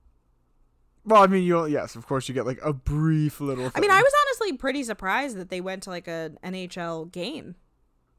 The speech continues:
Speaker 1: I'm not. He's probably a big hockey fan.
Speaker 2: No, I just mean in terms of the rights, you know?
Speaker 1: Oh, it's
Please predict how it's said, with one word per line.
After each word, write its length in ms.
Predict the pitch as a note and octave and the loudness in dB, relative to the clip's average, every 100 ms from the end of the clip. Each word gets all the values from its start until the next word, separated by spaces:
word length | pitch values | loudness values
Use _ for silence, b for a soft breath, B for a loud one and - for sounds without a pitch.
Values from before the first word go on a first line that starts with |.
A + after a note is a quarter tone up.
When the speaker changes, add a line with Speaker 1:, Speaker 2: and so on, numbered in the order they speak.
| _ _ _ _ - | _ _ _ _ 2
Speaker 1:
I'm 220 | A3+ F4 | 2 2
not. 260 | G#2+ C3+ | 0 0
He's 140 | D#3 D#3+ | 0 0
probably 400 | - D3+ D#3+ E3+ | 4 4 4 2
a 80 | D3+ | 2
big 240 | D3 C3 | 0 -2
hockey 400 | C3 D3 - A#2+ | 0 -2 -2 -10
fan. 380 | - F#2 A2 D#3 | -8 -10 -8 -2
Speaker 2:
No, 80 | F4 | 0
I 80 | D4 | 0
just 160 | B3+ | -2
mean 120 | C#4+ C4+ | -6 -6
in 80 | |
terms 180 | C4 A#3 | -6 -6
of 140 | A3 F#3+ | -8 -8
the 100 | F#3 | -8
rights, 800 | F3 F#3 E3+ - - - - _ _ _ _ _ _ - | -6 -6 -6 -12 -16 -16 -20 _ _ _ _ _ _ -8
you 120 | A#3+ | -4
know? 280 | B3 A#3+ B3+ | 0 0 4
Speaker 1:
Oh, 200 | B3+ E3 | 6 6
it's 200 | D#3+ | 4